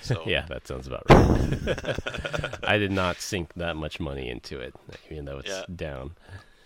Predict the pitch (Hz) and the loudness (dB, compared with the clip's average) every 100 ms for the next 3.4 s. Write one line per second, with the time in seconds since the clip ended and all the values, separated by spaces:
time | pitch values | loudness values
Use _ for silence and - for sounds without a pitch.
0 | - _ _ - _ _ - 98 92 - | -20 _ _ -20 _ _ -10 -8 -8 -4
1 | 95 82 101 92 85 80 - - - _ | -2 0 0 0 0 -2 -6 -16 -20 _
2 | - 76 - 80 78 - 67 - 71 67 | -14 -14 -6 -4 -4 -4 -10 -8 -6 -6
3 | 69 - 69 - | -8 -12 -18 -18